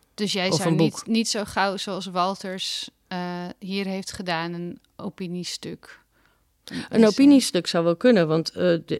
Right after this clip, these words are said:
Speaker 2: di-, dit kwam in, dit werd in N R C geplaatst, dus het w-, werd door veel mensen gelezen, hoop ik dan. Hoewel ik niet weet als, als mensen, de, de titel is: "Waarom aaien we honden, eten we varkens?"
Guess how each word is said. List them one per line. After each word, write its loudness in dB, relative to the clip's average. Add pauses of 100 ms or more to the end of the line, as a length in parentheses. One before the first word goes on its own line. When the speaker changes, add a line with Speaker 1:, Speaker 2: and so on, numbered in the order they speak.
Speaker 2:
di-, 0
dit 0
kwam 4
in, 0
dit -2
werd 2
in 0 (140)
N 2
R -2
C 2
geplaatst, -2
dus -8
het -10
w-, -8 (220)
werd 0
door -4
veel 2
mensen 0
gelezen, 2
hoop 6
ik -2
dan. 2 (360)
Hoewel 6
ik 2
niet 4
weet 4
als, -4 (240)
als -2
mensen, 0
de, 0
de -2
titel 0
is: 0
"Waarom 4
aaien 2
we 2
honden, 4
eten 0
we -4
varkens?" 2